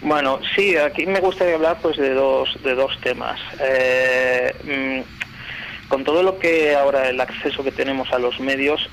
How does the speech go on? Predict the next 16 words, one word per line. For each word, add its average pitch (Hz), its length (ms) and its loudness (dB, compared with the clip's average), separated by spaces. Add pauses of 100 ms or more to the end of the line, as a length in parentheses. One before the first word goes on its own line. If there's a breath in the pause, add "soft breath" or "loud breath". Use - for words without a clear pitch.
(240)
mm, 135 580 -4 (100)
tenemos 143 400 -2
una 160 180 -2
sensación 147 500 -2
exagerada 135 640 0
de 143 140 0
inseguridad 117 640 -2
en 123 80 -4
estos 120 280 -2
países, 123 500 -2
cuando 120 460 -2 (680 loud breath)
desafortunadamente 139 1040 0
en 127 120 -4
cualquier 127 480 0
capital 123 460 -2
europea, 120 580 0